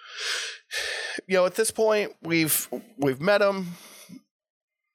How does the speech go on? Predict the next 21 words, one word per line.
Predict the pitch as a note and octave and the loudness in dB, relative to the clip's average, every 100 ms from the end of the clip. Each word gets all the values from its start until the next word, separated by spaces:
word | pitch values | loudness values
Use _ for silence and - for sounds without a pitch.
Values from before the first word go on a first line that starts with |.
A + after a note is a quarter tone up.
| _ _ - | _ _ -4
We've | C#3+ C3+ | 0 4
asked | A#2+ - | 4 2
questions | - G3+ D#3 F#3+ E3+ D3+ | 4 4 6 4 4 4
to | D3 | 4
make | C#3 C3+ | 4 4
sure | C3+ | 4
that | C3 B2+ | 2 2
we're | B2 | 2
meeting | B2 C3 B2 | 2 0 2
all | B2 B2 | 2 2
the, | - C3 | -4 -2
you | C3+ | 0
were | B2+ | 0
finding | - D3 C#3+ C3+ | 2 2 4 2
out | C3 | 2
exactly | B2 B2+ B2+ C3 | 2 2 2 2
what | B2 C#3 | 2 2
they | |
need | B2 B2 | 2 2
and | A#2+ E3 | 0 2
want. | G#3 G3 | 4 2